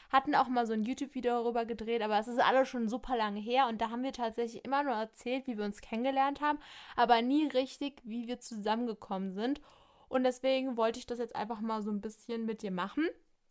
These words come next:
Und am Ende hat Benny zu mir gesagt, also es ist jetzt ein bisschen spontan, aber er meinte, du testest ja, testest ja immer Boyfriends, ne? Das hast du zu mir gesagt.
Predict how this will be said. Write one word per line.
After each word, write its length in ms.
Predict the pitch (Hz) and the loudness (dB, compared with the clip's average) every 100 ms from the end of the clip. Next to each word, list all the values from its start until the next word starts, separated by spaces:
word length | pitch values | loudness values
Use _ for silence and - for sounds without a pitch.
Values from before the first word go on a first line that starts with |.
| _ _ _ - | _ _ _ 4
Und 460 | 349 381 381 - | 6 6 4 0
am 120 | 254 | -2
Ende 520 | 277 285 320 277 269 330 - - - | 2 2 4 6 6 4 -2 -20 0
hat 200 | 262 262 | 2 4
Benny 300 | 277 294 330 | 2 4 2
zu 160 | 311 262 | 0 -4
mir 320 | 247 247 247 | 0 2 2
gesagt, 480 | 220 208 220 262 226 | -2 0 4 4 2
also 180 | 208 208 | -4 -6
es 80 | |
ist 60 | 208 | -4
jetzt 180 | 214 208 | -6 -4
ein 40 | |
bisschen 220 | 208 220 | -6 -4
spontan, 520 | 202 - 208 - 220 226 | -6 -6 -8 -2 -2 0
aber 200 | 208 - | -2 2
er 160 | 240 269 | 6 6
meinte, 400 | 240 240 269 226 | 6 2 2 -4
du 80 | |
testest 380 | 226 254 240 233 | -6 -6 -6 -4
ja, 140 | 220 - _ - | -2 -4 _ -8
testest 360 | 214 208 262 | -6 -6 -2
ja 80 | 262 | 0
immer 200 | 226 220 | 2 2
Boyfriends, 520 | 202 170 165 - 180 262 | 2 0 0 -4 -6 0
ne? 80 | |
Das 100 | 330 | 2
hast 180 | 277 240 | 2 -2
du 20 | - | -6
zu 40 | |
mir 100 | 202 185 | -10 -6
gesagt. 340 | 175 156 - | -4 -6 -10